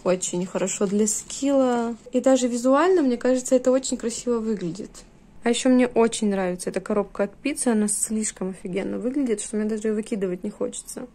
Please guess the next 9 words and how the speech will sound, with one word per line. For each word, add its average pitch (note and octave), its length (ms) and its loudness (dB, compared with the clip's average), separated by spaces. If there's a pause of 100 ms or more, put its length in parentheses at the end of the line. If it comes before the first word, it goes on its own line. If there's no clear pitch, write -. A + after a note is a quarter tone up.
(220)
Очень F#3 300 2
стильно, E3+ 400 0
конечно, F#3 420 -4
сделали, E4 360 6
это C4 140 2
просто G4 420 2
коробочка B3+ 640 0
от F#3+ 140 -8
пиццы. G3+ 580 -6